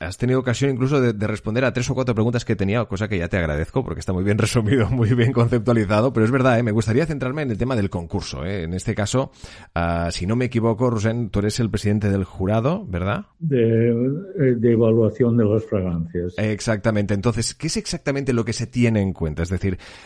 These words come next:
Speaker 1: ah, se les da una guía por donde pueden trabajar todos estos perfumistas independientes, pero luego a la hora de la verdad, ¿no? Una vez pasa por esa, llamémosle, cata olfativa, <laughs> eh, ¿qué es lo que se tiene en cuenta? ¿Qué es lo que más se valora,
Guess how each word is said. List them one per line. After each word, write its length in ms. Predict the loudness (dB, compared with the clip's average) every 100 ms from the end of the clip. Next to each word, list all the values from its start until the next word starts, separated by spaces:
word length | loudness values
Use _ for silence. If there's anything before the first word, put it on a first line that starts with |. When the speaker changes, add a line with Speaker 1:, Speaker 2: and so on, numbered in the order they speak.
| -4
Speaker 1:
ah, 280 | -2 0 -2
se 160 | -2
les 160 | 0 2
da 160 | 4
una 260 | 4 2 2
guía 340 | 0 2 2 2
por 160 | 2
donde 280 | 2 2 2
pueden 260 | 4 4 4
trabajar 380 | 0 2 2 2
todos 200 | 0 -2
estos 260 | -4 -4
perfumistas 600 | -4 -4 -2 -2 -2 -4
independientes, 800 | -6 -8 -6 -2 0 0 -2 -4 -8 -20 -18 -6
pero 160 | 0
luego 160 | 2 2
a 60 |
la 80 | 2
hora 80 | 2
de 160 | 2 2
la 100 | 0
verdad, 360 | 2 2 2
¿no? 100 | 0
Una 140 | 0 0
vez 180 | -2
pasa 460 | 0 0 2 0 0
por 200 | -2 -2
esa, 440 | -2 0 0 0 -4 -14 -20 -18
llamémosle, 1120 | -14 -10 -8 -6 -6 -6 -6 -4 -4 -6 -8 -12 -18 -12
cata 280 | -2 0 2
olfativa, 720 | 0 0 0 2 0 -2 -4 -4
<laughs> 40 |
eh, 580 | -2 0 0 -4 -6 -8
¿qué 100 | -4
es 120 | -4
lo 140 | -2 -4
que 80 | -4
se 160 | -6
tiene 420 | 0 0 2 0 -2
en 180 | -6 -2
cuenta? 260 | -4 -4
¿Qué 80 | -4
es 80 | -2
lo 100 | -2
que 140 | 0
más 380 | 2 0 -2 -6
se 220 | -10 -6
valora, 480 | -2 0 2 2 -2